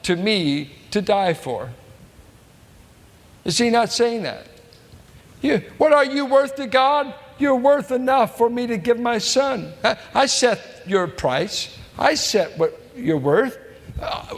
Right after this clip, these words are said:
n-, no human being ever told God he had to give a son. It was God's idea. And God says, "You're worth a son to me."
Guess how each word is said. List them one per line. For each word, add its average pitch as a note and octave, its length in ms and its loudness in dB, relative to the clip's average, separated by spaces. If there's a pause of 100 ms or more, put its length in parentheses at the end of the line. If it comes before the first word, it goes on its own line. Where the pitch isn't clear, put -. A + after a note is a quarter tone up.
n-, D#3 360 0
no A#3+ 140 4
human A#3+ 320 0
being A#3+ 300 2
ever E3+ 160 0
told E3+ 320 0
God D#3 260 2
he F#3 160 0
had E3 140 2
to D3+ 80 -6
give C#3+ 180 -2
a C#3+ 80 -8
son. E3 460 -2 (720)
It D4 80 4
was F#3+ 140 0
God's A#3+ 340 2
idea. E3 560 -2 (1160)
And A#3+ 140 2
God C4 280 4
says, A#3+ 280 -2 (220)
"You're D#4+ 260 4
worth C4+ 540 2
a A3+ 100 0
son D4 500 2
to G3+ 80 2
me." E3 300 -6